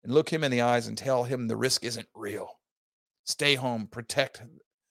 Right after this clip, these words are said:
protect the, uh, the N H S and, and save lives.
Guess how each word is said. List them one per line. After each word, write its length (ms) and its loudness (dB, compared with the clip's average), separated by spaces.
protect 520 0
the, 240 2
uh, 260 2
the 160 -6
N 140 2
H 220 -2
S 280 2
and, 180 -4
and 140 -8
save 300 2
lives. 440 -6